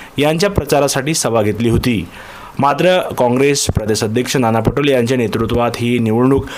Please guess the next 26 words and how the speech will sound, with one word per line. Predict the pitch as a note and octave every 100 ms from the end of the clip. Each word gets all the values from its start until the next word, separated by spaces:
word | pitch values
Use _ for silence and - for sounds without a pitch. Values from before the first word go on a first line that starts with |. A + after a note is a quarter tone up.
| - - -
लढवत | A2 C#3 D#3+ F#3
डॉक्टर | C#3+ C3 C#3+ C#3 C3 - - - B2
पडोळे | C3+ F3+ E3
यांच्या | B2+ B2 A#2+ D3+ C#3+ - - - -
प्रचारासाठी | A#2 E3+ G3 F#3 D3+ D3
काँग्रेस | C3+ A#2+ C3+ C#3 - - - -
नेते | A2+ B2 B2+ F3+
राहुल | C3 C3
गांधी | A#2 A#2 B2
यांनी | A#2+ B2
प्रचार | A#2+ A2+ A#2 A2+
सभा | - A2
घेतली | G2 F#2+ B2
होती. | A#2+ A#2+ G#3 G3 - - - - F#3
तर | F3+
आलेल्या | E3 F#3 G3+
निवडणुकीच्या | F#3+ E3 D#3+ D#3 D#3+ D#3 F3+
निकालात | D3+ B2 C3 C#3 C3
मतदारांनी | A#2+ B2 A#2+ B2+ C3+ C#3+
सर्वाधिक | C3 A2+ A#2 B2+ A#2
मते | A2 A#2
डॉक्टर | D3 A#2 - A2+
प्रशांत | B2 B2 A#2
पडोळे | A#2 C3+ D3+
यांना | A#2+ G#2+ A2 G#2+
देत | A2